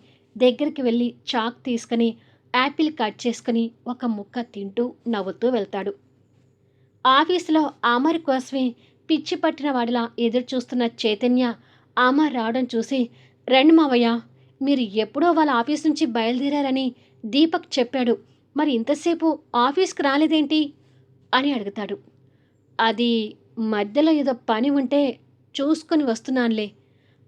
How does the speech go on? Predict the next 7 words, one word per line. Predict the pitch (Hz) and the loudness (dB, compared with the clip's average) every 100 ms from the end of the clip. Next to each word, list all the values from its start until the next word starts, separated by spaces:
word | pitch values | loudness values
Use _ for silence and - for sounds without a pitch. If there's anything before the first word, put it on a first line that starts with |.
| - | 0
అంటూ | 254 254 269 | 0 2 -2
వచ్చి | 233 220 - 254 - - | -2 -4 -4 -6 -6 -2
చైర్లో | 214 208 247 | -2 -2 -6
కూర్చుంటాడు. | - 233 - 220 208 202 _ _ _ _ _ _ - | -6 -6 -6 -6 -6 -8 _ _ _ _ _ _ 0
"ఆ | 254 | 2
మేడం | 247 220 247 311 254 - 214 | 2 2 4 2 0 -8 0
ఏమన్నది? | 233 294 311 302 294 | 2 4 4 4 0